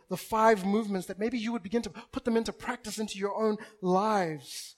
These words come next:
Movement one, that we recognize God's presence and role in our suffering. Movement two, that that leads to emotional honesty. Movement three, that there would be a genuine confession of sin. Your sin. Your sin.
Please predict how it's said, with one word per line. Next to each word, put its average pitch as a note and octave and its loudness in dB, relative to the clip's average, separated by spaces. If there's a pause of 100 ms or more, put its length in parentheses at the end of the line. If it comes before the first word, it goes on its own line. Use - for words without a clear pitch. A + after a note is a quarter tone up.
(1400)
Movement F#3+ 0
one, G3+ 6
that F3+ -8
we F#3+ 0
recognize G3+ 0
God's F3 -6
presence G3+ -4
and E3+ -8
role F#3 -2
in F3 -4
our D#3+ -4
suffering. D3 -12 (1300)
Movement F#3+ 2
two, A3 -2
that F#3 -2
that F#3+ -2
leads F#3+ -4
to G#3 -8
emotional F#3+ -2
honesty. E3 -8 (640)
Movement F#3+ 0
three, G#3 -2
that F3+ -4
there G3 2
would G3+ -2
be G3 -4
a F#3 -4
genuine A3+ 0
confession F#3+ -6 (320)
of F#3 -4
sin. D3+ -6 (420)
Your F#3 2
sin. B2 -8 (1120)
Your G#3 8
sin. C#3 -6